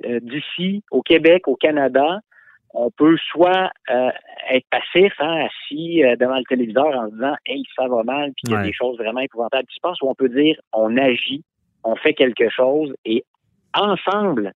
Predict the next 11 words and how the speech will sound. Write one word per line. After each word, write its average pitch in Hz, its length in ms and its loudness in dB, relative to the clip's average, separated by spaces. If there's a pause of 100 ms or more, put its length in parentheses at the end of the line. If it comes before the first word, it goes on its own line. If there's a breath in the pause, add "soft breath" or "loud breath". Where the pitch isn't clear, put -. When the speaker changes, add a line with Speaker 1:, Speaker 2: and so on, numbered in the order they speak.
(140)
Speaker 1:
avec 117 240 0
des 113 100 0
partenaires 117 540 -2
là-bas, 120 300 0
là, 120 80 0
l'idée 110 240 2
n'est 139 60 4
pas 143 120 2
d'aller 127 320 2 (960)
sauver, 151 520 6
hein, 117 60 -4